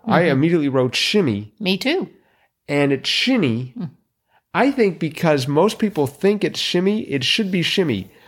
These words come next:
Speaker 1: I believe
Speaker 2: <laughs>
Speaker 1: majority rules should apply to the English language.
Speaker 2: <laughs>
Speaker 1: Well, of course, that would mean if most people drop their G's, then we all have to.
Speaker 2: Uh-huh.
Speaker 1: Uh, I don't know. Maybe I should rethink
Speaker 2: Mm-hmm.
Speaker 1: that.
Speaker 2: Did you know two down chess rating system,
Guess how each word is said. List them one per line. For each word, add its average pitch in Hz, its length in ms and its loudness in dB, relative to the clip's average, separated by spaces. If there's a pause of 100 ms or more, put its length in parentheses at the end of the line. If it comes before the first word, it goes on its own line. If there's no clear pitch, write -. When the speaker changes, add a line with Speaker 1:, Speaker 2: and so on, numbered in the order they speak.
(100)
Speaker 1:
I 131 80 -2
believe 196 360 4
Speaker 2:
<laughs> 156 100 4
Speaker 1:
majority 165 400 2
rules 147 420 0
should 131 160 -2
apply 147 440 0
to 156 120 0
the 113 100 -2
English 156 300 0
language. 147 460 0
Speaker 2:
<laughs> 269 60 -2 (1500)
Speaker 1:
Well, 131 200 -2
of 127 100 0
course, 139 220 2
that 147 100 2
would 143 120 2
mean 143 160 4
if 120 120 0
most 135 220 0
people 135 240 0
drop 135 260 0
their 117 120 0
G's, 131 360 2
then 110 140 2
we 110 80 2
all 147 160 2
have 98 200 -4
to. - 120 -10 (140)
Speaker 2:
Uh-huh. 165 280 0 (240)
Speaker 1:
Uh, 113 60 0
I 117 120 0
don't 113 120 0
know. 104 120 0
Maybe 98 220 -2
I 101 40 -2
should 98 220 -6
rethink 104 360 -4
Speaker 2:
Mm-hmm. 156 100 -2
Speaker 1:
that. 175 260 0 (220)
Speaker 2:
Did 196 220 -2
you 415 100 -2
know 294 260 2
two 214 280 -2
down 202 500 2 (380)
chess 208 560 0
rating 170 680 -2
system, 190 680 -4